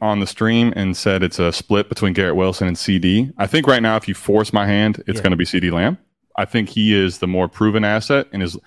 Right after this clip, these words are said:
Speaker 1: less volatile. I think Garrett Wilson, though, the thing with him is if he comes out of the gates, let's c-, say the first three, four weeks swinging, and he is hitting, like, eighty, hundred yards and a touchdown type lines, thi-, this guy's hype is going to go to the moon.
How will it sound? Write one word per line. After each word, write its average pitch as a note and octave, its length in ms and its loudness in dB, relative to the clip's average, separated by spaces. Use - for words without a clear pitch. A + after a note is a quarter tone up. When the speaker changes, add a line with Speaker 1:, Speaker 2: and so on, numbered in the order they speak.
Speaker 1:
less F#2+ 180 -2
volatile. B2+ 500 -2
I G#2 60 -2
think B2 200 -2
Garrett B2 240 2
Wilson, C3+ 380 2
though, D#2+ 200 0
the D#2+ 80 -8
thing G2+ 180 0
with G2 120 2
him G#2 160 2
is E2+ 200 -2
if E2+ 120 -8
he A#2 100 -2
comes C3 240 0
out A#2 180 2
of G#2 60 -4
the G2 60 -4
gates, F#2 340 0
let's F2+ 220 -2
c-, G#2+ 80 -4
say - 240 0
the - 100 -14
first A2 260 0
three, G#2+ 140 -2
four G2+ 200 2
weeks G2+ 400 -4
swinging, B2 600 0
and F#2 160 -6
he A#2+ 160 2
is A2 100 0
hitting, B2 460 0
like, F2+ 300 -8
eighty, G#2 240 -2
hundred G2+ 220 0
yards G2 280 0
and F2+ 80 -2
a - 20 -16
touchdown A2 380 0
type G2+ 300 -2
lines, G#2+ 440 -2
thi-, C#3+ 200 0
this C#3 180 0
guy's B2+ 280 0
hype A#2 300 -2
is F#2 120 -4
going F#2+ 300 0
to F2 60 -2
go F2 180 0
to E2 80 -6
the D#2+ 80 -4
moon. D#2+ 380 -6